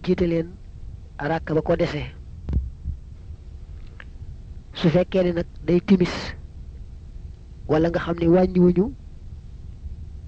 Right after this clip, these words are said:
jullit ñeenti rakka yi, ndax nekkuñ ci tukki, dañuy matal.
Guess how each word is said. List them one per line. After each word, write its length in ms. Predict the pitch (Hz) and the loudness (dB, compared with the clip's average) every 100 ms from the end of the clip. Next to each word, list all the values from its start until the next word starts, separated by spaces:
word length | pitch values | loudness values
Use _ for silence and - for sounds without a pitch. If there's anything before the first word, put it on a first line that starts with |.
| - - - | -14 -14 2
jullit 220 | 147 175 190 | 6 6 6
ñeenti 300 | 180 170 165 | 4 4 2
rakka 240 | 160 165 | 2 2
yi, 220 | 156 170 - - - | 2 0 -8 -14 -8
ndax 160 | - - | -6 0
nekkuñ 280 | 180 180 180 | 4 6 6
ci 80 | 190 | 4
tukki, 340 | 185 185 170 175 - - - - | 4 4 0 -6 -8 -12 -12 -2
dañuy 220 | 160 170 | 0 2
matal. 280 | 175 165 156 | 0 2 0